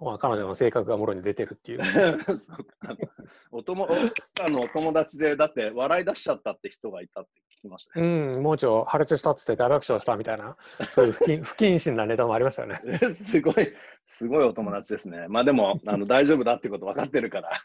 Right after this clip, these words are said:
Speaker 2: あの、
Speaker 1: うん、
Speaker 2: 出てきたことなんでしょうけどね。
Speaker 1: そうですね。
Speaker 2: えっと、
Speaker 1: うん。
Speaker 2: まあ、とにかく良かったです。まずなんですけど、えー、
Speaker 1: はい。
Speaker 2: またエヌビーエーファイナル、えー、は、杉浦さん、再びオーランドのバブルに行かれましたけど、これって何度目だったんですか？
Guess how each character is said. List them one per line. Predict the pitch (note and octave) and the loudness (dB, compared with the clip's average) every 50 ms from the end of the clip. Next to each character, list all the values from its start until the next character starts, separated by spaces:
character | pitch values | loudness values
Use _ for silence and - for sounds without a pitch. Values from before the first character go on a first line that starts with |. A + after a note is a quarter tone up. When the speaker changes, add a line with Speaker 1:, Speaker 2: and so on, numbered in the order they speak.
| _ _ _ _ _ _ _ | _ _ _ _ _ _ _
Speaker 2:
あ | - F#2 | -14 -8
の、 | F3 F3 | -6 -6
Speaker 1:
う | C3+ | -4
ん、 | A#2+ A#2+ | -4 -6
Speaker 2:
出 | G#2 G2+ B2 | -6 -6 -8
て | G2+ - | -8 -10
き | - | -8
た | - - | -6 -6
こ | G2 F2+ - | -6 -6 -8
と | - - | -12 -12
な | D#2 D#2+ | -12 -12
ん | E2 | -12
で | E2 | -14
し | - - | -16 -16
ょ | - - | -18 -18
う | |
け | - C#2+ | -20 -20
ど | - - | -18 -14
ね。 | |
Speaker 1:
そ | |
う | E2+ | -14
で | E2 | -14
す | - - | -14 -16
ね。 | _ _ _ _ _ _ - | _ _ _ _ _ _ -2
Speaker 2:
え | A2 A2 A2 A2+ | 0 2 2 2
っ | A2 | 4
と、 | A#2 A2+ A2 A2 A2 A2 | 4 4 6 4 4 0
Speaker 1:
う | G#2+ | -2
ん。 | G#2+ _ _ - B2+ | -6 _ _ -6 -2
Speaker 2:
ま | B2 A#2+ | -2 -2
あ、 | A2 - | 0 2
と | - F#3+ | 2 2
に | E3+ | 2
か | D3 B2 | 2 0
く | - B2+ | 0 0
良 | B2 C#3 C#3+ | 0 0 2
か | C#3+ B2+ | 0 0
っ | - | -2
た | A2+ G2 | -4 -6
で | F#2+ F#2+ | -8 -8
す。 | - - - - _ _ - | -10 -14 -20 -20 _ _ -6
ま | E3 F#3+ A3+ G#3 | -2 -2 -2 -2
ず | G3 G#3+ | -2 0
な | G#3 F3+ D#3+ | 0 2 2
ん | D3+ | 2
で | C3+ C3 | 2 0
す | - - | 0 0
け | - B2+ | -2 -2
ど、 | A#2+ C3 C3+ C3 B2 A2+ G#2+ - - | 2 2 4 4 2 2 0 -4 -4
え | B2+ C3 B2+ B2+ | -4 -2 0 0
ー、 | B2 | 2
Speaker 1:
は | - C3 B2 B2 B2 B2 B2 B2 B2 B2+ | 2 2 0 -2 -6 -6 -6 -6 -8 -8
い。 | A#2 - _ _ _ - C3+ | -10 -12 _ _ _ -8 -6
Speaker 2:
ま | D3+ - | -6 -2
た | - A#3+ B3 B3 A#3+ F#3+ | 0 2 2 2 2 0
エ | G3 G3 | -2 -6
ヌ | A3 A3+ | -8 -8
ビ | G#3 A#3 A#3 | -6 -4 -2
ー | |
エ | A#3 | -2
ー | A3 | -2
フ | - | -4
ァ | A#3 A#3 A#3+ | -8 -8 -6
イ | |
ナ | A3 F#3+ D#3 | -4 -4 -4
ル、 | B2+ G#2+ F#2 F2+ _ - | -4 -6 -8 -10 _ -12
え | C3+ C3+ C3+ C3 C3 C3 C3 | -8 -6 -6 -4 -4 -4 -4
ー、 | |
は、 | C3 C3+ C3 C3 - | -4 -2 -4 -4 -4
杉 | - - D#3+ F#3 | -6 -10 -8 -8
浦 | F3 D#3 | -6 -6
さ | - B2+ | -8 -10
ん、 | - | -10
再 | - F#3 F#3 F#3 F#3+ F#3 | -8 -8 -4 -4 -4 -4
び | F3 F#3 C#3 | -2 -4 -4
オ | E3 F3+ | -4 -4
ー | F#3 | -4
ラ | F#3 F#3+ | -6 -6
ン | F3 | -6
ド | D3 | -8
の | B2 A2 | -6 -4
バ | G#2 D3 F3+ G3 | -2 0 0 0
ブ | G3+ | 0
ル | F3 C#3+ | -2 -4
に | A#2+ G#2 F2+ F#2+ _ | -4 -8 -14 -18 _
行 | - | -10
か | - A#2+ A2+ | -8 -6 -6
れ | A#2 | -6
ま | B2 A#2+ | -8 -10
し | - | -10
た | A#2 | -10
け | G2+ G2 | -12 -12
ど、 | G#2+ | -10
こ | - - | -8 -6
れ | F#3 F#3 | -4 -2
っ | |
て | - F3+ | -2 -2
何 | C#3+ C#3+ E3+ A3 | -2 -2 -2 -2
度 | A#3 B3+ | 0 -2
目 | C4+ C#4 B3 | 0 0 0
だ | F3+ | 0
っ | C3 - | -2 -2
た | - G#2+ | -6 -14
ん | G2 | -14
で | _ _ | _ _
す | - | -20
か？ | - - - | -20 -20 -20